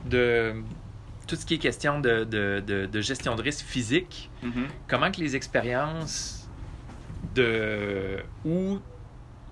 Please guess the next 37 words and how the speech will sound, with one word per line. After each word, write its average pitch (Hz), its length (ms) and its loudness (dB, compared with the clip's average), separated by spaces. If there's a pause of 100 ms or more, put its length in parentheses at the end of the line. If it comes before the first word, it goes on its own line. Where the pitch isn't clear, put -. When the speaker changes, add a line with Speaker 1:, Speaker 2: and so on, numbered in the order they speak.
(140)
Speaker 1:
tu - 80 -8
sors 156 580 2
de 127 100 2
ta 120 180 2
zone 117 200 0
de 110 100 2
confort, 104 460 -2 (140)
puis - 120 -10
tu 127 200 2
sais, 110 180 -2
ça, - 0 -
c'est, - 200 -8 (180)
c'est, - 240 -10
c'est - 200 -10
utilisé 101 600 -2
à 101 40 0
outrance, 117 440 -2
puis 104 120 -6
j'aime 95 140 -4
pas 104 100 -2
ça 127 120 -2
utiliser 107 320 -4
ce 113 100 -4
terme-là, 107 320 0
parce 104 160 -6
que 104 80 -2 (540)
faut 247 160 4
sortir 277 400 4
de 262 80 6
notre 254 160 4
zone 247 140 2
de 226 60 2
confort. 196 480 2
Oh, 95 80 -10 (200)
calme-toi, 113 360 -6
calme-toi, - 300 -10
calme-toi. - 240 -12